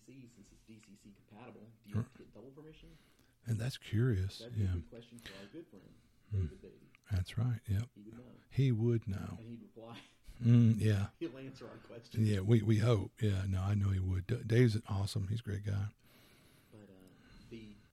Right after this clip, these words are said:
Speaker 1: Carnage in the Casino was pretty good. They pretty much went through and saw the whole thing,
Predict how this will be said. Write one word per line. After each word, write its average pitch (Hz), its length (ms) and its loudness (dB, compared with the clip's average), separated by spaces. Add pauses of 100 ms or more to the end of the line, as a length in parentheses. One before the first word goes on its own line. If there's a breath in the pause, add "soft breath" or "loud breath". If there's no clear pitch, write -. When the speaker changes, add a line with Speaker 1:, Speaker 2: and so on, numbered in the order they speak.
(140)
Speaker 1:
Carnage 151 280 -16
in 123 40 -20
the 120 80 -20
Casino 143 540 -20 (260)
was 101 80 -20
pretty 139 240 -20
good. 110 320 -12 (400)
They 107 140 -16
pretty 120 180 -18
much 117 220 -16
went 117 180 -18
through 117 320 -14
and 107 100 -16
saw 107 220 -20
the 110 140 -18
whole 104 240 -18
thing, 143 340 -18